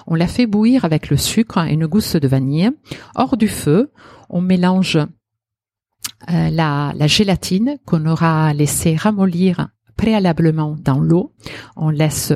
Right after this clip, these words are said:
refroidir et on met au frais pour que la panna cotta durcisse. Certaines recettes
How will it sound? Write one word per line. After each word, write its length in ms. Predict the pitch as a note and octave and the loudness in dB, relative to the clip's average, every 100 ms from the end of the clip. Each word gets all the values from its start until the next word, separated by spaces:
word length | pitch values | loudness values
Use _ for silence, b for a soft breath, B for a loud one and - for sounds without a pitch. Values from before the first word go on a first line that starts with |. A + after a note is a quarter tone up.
| - | -4
refroidir 800 | - C4 - G3 - D3+ E3+ A#3 C4+ B B - | -2 -2 0 -2 0 -2 0 -2 -4 B B -6
et 120 | E3+ | 0
on 60 | E3+ | 0
met 220 | F3 G3+ | 2 2
au 80 | D#3+ | 2
frais 400 | C#3 C#3 E3+ C4 _ _ _ | 0 -2 -2 -4 _ _ _
pour 360 | - A3 A#3+ B3 - - | -2 0 0 -2 -10 -2
que 80 | D#3 | 0
la 100 | D3+ | 0
panna 320 | B3 C4 A3 | 0 2 0
cotta 380 | E3 E3+ - D3+ | 0 -2 0 0
durcisse. 640 | D#3 - - C3+ - - - B B | 0 0 -2 -4 -4 -6 -6 B B
Certaines 500 | - - A3+ C4 B3+ | -6 -4 -2 0 0
recettes 560 | F#3+ E3 - D3+ - | 2 0 0 -2 -2